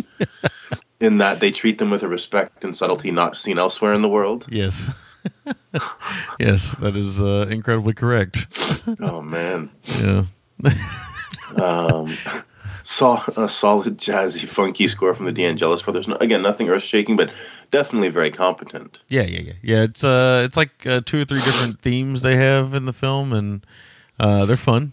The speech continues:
Speaker 1: They're fun little themes. It kinda reminded me a little bit of, you know, some of their great works. Uh, it, but they are, like I said, I totally agree with you what they are. They're, they're good, competent, uh, pieces as opposed to some of those kinda earth shakers they did.
Speaker 2: Yeah, yeah,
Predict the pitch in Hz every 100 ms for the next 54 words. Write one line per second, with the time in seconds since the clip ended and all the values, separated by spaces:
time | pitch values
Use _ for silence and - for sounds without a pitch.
0 | _ 76 110 117 113 110 101 95 101 120
1 | 117 - - 117 104 101 101 98 98 95
2 | 95 92 98 95 90 _ _ _ _ _
3 | _ _ - 101 98 110 98 98 87 98
4 | 80 98 120 - - 98 90 90 - -
5 | - - - - 107 104 98 117 104 110
6 | 98 92 95 101 120 107 101 104 95 90
7 | 90 85 82 - 104 101 - - - -
8 | 113 104 127 - 117 113 104 101 - -
9 | 95 92 - 104 95 92 92 90 87 101
10 | 95 - - 110 98 92 92 - 92 80
11 | 101 - 90 87 87 85 80 85 87 -
12 | - - 104 - 113 - - 120 80